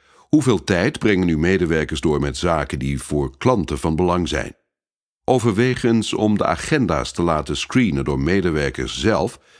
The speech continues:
met als vraag van welke activiteiten klanten direct of indirect iets merken en voordeel hebben. Vier. Geef klanten niet wat ze vragen, maar wat ze nodig hebben.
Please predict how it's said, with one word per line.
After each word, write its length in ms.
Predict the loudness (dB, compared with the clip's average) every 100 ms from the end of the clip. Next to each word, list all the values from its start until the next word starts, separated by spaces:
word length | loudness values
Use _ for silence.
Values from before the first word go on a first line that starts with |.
| _
met 140 | 0 2
als 220 | 2 0
vraag 360 | 0 2 0 0
van 240 | 0 2
welke 320 | 0 0 0
activiteiten 760 | -2 -2 -2 -2 0 0 0 -2
klanten 640 | 0 0 2 0 0 -6
direct 520 | 0 0 2 -2 -4 -2
of 240 | -2 -2
indirect 600 | 0 2 2 0 -2 -2 -6
iets 240 | -6 -6
merken 600 | -2 0 0 0 0 -2 _ _
en 120 | 0
voordeel 380 | 2 2 0 -6
hebben. 240 | -8 -10 _ _ _ _ _ _ _ _ _ _ _ _
Vier. 400 | -2 0 -2 -8 _ _ -20 _
Geef 300 | -2 0 0
klanten 460 | 2 2 4 2 0
niet 420 | 0 2 2 0 -6
wat 180 | -6 -6
ze 120 | -8
vragen, 680 | -4 -2 0 0 -2 -6 _ _
maar 100 | -2
wat 160 | 0 2
ze 80 | 2
nodig 400 | 2 0 -2 -6
hebben. 260 | -8 -8